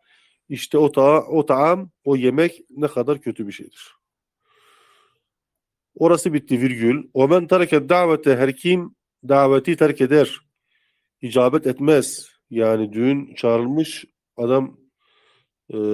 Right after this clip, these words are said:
mazereti olmadığı halde, gidebilme durumu olduğu halde gitmiyorsa fakat asallaha ve rasulehu, Allah-u Teala'ya ve Resulüne isyan etmiş olur.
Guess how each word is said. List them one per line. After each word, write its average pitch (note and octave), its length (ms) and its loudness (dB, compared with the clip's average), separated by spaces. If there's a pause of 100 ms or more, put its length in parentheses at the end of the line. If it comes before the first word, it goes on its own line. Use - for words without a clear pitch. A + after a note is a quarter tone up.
(240)
mazereti A2 580 -2
olmadığı B2+ 440 0
halde, G#2 540 -4 (120)
gidebilme A2+ 540 -4
durumu A2+ 380 -8 (120)
olduğu A2+ 400 -6
halde B2 460 -6 (580)
gitmiyorsa C#3 560 -4
fakat C#3+ 300 -6
asallaha B2 640 -4
ve A2 80 -4
rasulehu, C3 720 -6 (640)
Allah-u B2 340 -2
Teala'ya A#2+ 500 -2
ve A#2 100 -2
Resulüne A2+ 680 -6
isyan A2+ 280 -10
etmiş A#2 280 -12
olur. F#2 340 -14